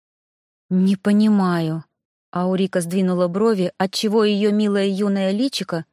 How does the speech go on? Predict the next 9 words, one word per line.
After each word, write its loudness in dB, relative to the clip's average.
стало 0
не 2
по 0
возрасту 0
серьёзным. -2
«Твоего 4
учителя 0
зовут 0
Льер?» 0